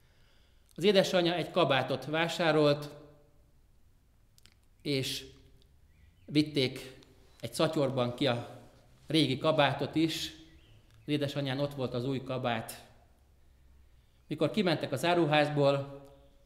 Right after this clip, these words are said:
a kirakatban még végignézték a kollekciót. És ekkor egy kopott kabátos asszony állt meg mellettük, aki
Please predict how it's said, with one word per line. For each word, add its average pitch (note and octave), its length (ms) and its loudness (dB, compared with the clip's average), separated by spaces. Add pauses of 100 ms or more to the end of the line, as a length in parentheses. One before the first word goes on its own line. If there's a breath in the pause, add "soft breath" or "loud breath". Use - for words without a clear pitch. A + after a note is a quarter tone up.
(240)
a - 40 -20
kirakatban C#3+ 800 4
még C3+ 400 -6 (300)
végignézték C#3 840 0
a - 80 -14
kollekciót. B2+ 880 -4 (1120)
És - 80 -12
ekkor E3+ 240 0
egy C#3+ 120 0
kopott F3+ 340 -2
kabátos C3+ 560 0
asszony C#3 480 -2 (640)
állt D3 180 0
meg B2 120 -4
mellettük, D#3 760 -2 (1080)
aki C3 480 -4